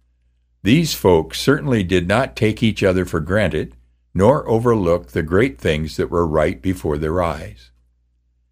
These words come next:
In the end, they expected fewer problems, and they found fewer. Putting it another way, their perception became reality.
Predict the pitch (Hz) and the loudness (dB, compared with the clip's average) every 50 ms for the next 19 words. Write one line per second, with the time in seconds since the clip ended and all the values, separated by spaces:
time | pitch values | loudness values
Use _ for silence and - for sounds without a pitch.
0 | _ _ _ _ _ _ _ - 92 90 82 82 85 87 90 104 127 143 156 156 | _ _ _ _ _ _ _ 0 2 2 2 2 2 4 4 4 4 4 2 0
1 | 143 123 101 107 101 95 92 82 82 - - - - 107 117 113 - 123 101 92 | 0 -2 2 4 4 4 4 2 -2 -6 -8 0 0 0 0 2 0 -2 -2 -2
2 | - - 113 101 98 92 85 80 - - 101 95 98 107 120 127 143 151 160 160 | -4 -4 -2 0 2 2 0 -2 0 0 2 2 2 2 2 0 -2 -2 -4 -6
3 | - - _ _ _ _ _ _ _ _ _ _ _ _ _ - 73 71 73 73 | -10 -16 _ _ _ _ _ _ _ _ _ _ _ _ _ -4 -4 -4 -4 -4
4 | 71 76 78 - - - 92 85 76 67 69 65 - - 78 73 73 - 50 - | -4 -4 -4 -4 -2 -2 0 0 0 -2 -6 -12 -10 -8 -8 -8 -6 -8 -12 -16
5 | - - _ _ _ _ _ _ _ _ _ _ _ _ _ _ _ _ _ _ | -18 -20 _ _ _ _ _ _ _ _ _ _ _ _ _ _ _ _ _ _
6 | _ _ _ _ _ _ _ - - 170 196 208 170 143 120 104 87 80 76 78 | _ _ _ _ _ _ _ 0 2 4 4 4 4 4 4 4 2 2 0 0
7 | 80 90 104 98 87 71 67 71 64 58 - 57 - - _ _ _ _ _ _ | 2 2 2 2 0 -2 -4 -6 -8 -10 -12 -16 -16 -20 _ _ _ _ _ _
8 | _ _ _ _ _ _ _ _ _ _ _ _ _ _ - 87 101 123 147 160 | _ _ _ _ _ _ _ _ _ _ _ _ _ _ 2 4 4 4 4 2
9 | 151 - 92 82 - - - 127 135 131 - - 73 64 62 - - _ _ _ | 0 -2 -4 -4 -2 0 0 0 0 0 -6 -10 -10 -12 -12 -16 -20 _ _ _
10 | _ _ _ _ _ - 82 78 - - 90 80 69 69 73 76 78 80 80 80 | _ _ _ _ _ -4 -4 -4 -2 -2 -2 -2 -2 -4 -4 -2 0 2 2 2
11 | 76 69 73 73 - - - - - | 0 -2 -6 -12 -14 -16 -18 -20 -20